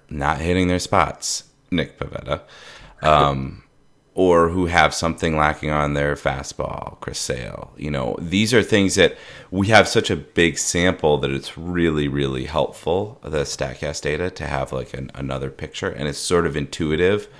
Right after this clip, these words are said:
a lot of the pieces, to get, um, really fast fantasy information. But I think that, like, you know, everybody was into batted ball speed, like, the last two years.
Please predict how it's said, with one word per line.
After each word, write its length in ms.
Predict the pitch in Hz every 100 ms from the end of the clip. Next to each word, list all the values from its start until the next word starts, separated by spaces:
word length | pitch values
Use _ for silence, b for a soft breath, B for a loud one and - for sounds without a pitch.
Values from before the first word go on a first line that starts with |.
| B B B B _
a 80 | 87
lot 220 | 78 76
of 120 | 76
the 100 | 71
pieces, 640 | 69 80 - 90 90 - -
to 240 | - 82
get, 360 | 71 73 71 -
um, 460 | 73 67 64 60 - -
really 360 | - 80 82 71
fast 340 | - 69 67
fantasy 440 | - 67 67 - 69
information. 580 | 67 - 64 67 95 - B B B
But 120 | - 117
I 80 | 110
think 340 | - 139 196
that, 100 | 165
like, 420 | 101 82 76 - - _ _ _ _ _ _ _
you 120 | 131
know, 340 | 151 85 64 - -
everybody 520 | - 95 92 107 110
was 220 | 95 85 82
into 280 | 80 -
batted 360 | 71 73 71 71
ball 400 | 69 71 76 78
speed, 500 | 76 - 82 82 78
like, 200 | 69 65
the 60 | -
last 300 | 65 67 -
two 100 | 80
years. 500 | 67 65 76 95 101